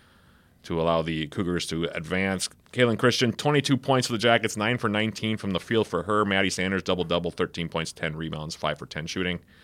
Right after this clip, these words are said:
while Kaya Davies had eleven points on five for ten shooting. So Jackets end the campaign at four and six overall. They played better as the year went on, too.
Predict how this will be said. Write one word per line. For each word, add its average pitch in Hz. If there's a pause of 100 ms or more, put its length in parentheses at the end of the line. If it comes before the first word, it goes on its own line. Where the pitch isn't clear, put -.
(320)
while 78
Kaya 80
Davies 73
had 82
eleven 76
points 76
on 73
five 71
for -
ten 71
shooting. 90 (600)
So 80
Jackets 82
end 82
the 87 (100)
campaign 85
at 71
four 95
and 87
six -
overall. 98
They 120
played 117
better 98
as 92
the 87
year 90
went 90
on, 85
too. 85